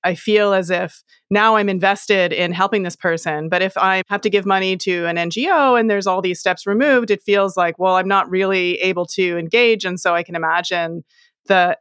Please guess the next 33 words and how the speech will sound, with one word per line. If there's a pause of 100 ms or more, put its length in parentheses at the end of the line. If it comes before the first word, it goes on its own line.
(100)
international
world
would
start
to
disengage
more
quickly.
But
when
you
can
have
this
kind
of
real
personal (480)
interaction,
it
seems
to
me
that
it
also
helps
keep
the
rest
of
the
world